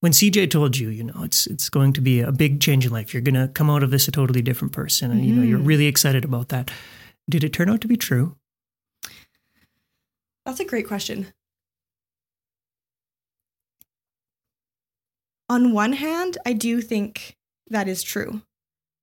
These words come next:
Speaker 2: But in a lot of ways, I think the ball was already rolling for me in that direction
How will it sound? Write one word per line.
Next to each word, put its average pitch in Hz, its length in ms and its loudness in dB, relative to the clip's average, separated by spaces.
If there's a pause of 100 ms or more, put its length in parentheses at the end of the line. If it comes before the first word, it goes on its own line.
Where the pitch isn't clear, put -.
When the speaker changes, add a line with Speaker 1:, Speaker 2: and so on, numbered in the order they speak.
(800)
Speaker 2:
But 214 160 -2
in 226 120 0
a 220 80 2
lot 214 280 0
of 233 160 -4
ways, 208 460 -2
I 214 80 -4
think 214 300 -2
the 226 80 -4
ball 185 420 -4
was 196 240 -4
already 185 420 -8
rolling 185 500 -2
for 247 260 -4
me 269 220 0 (120)
in 185 180 -6
that 170 180 -10
direction 247 580 -6